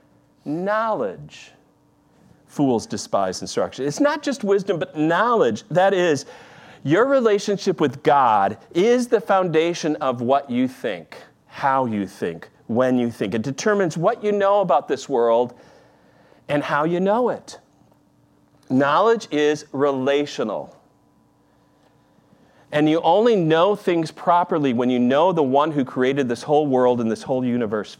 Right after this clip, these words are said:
first. Then you can know things for what they are, why they are,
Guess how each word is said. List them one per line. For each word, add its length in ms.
first. 480
Then 400
you 100
can 220
know 180
things 500
for 120
what 280
they 160
are, 460
why 360
they 200
are, 500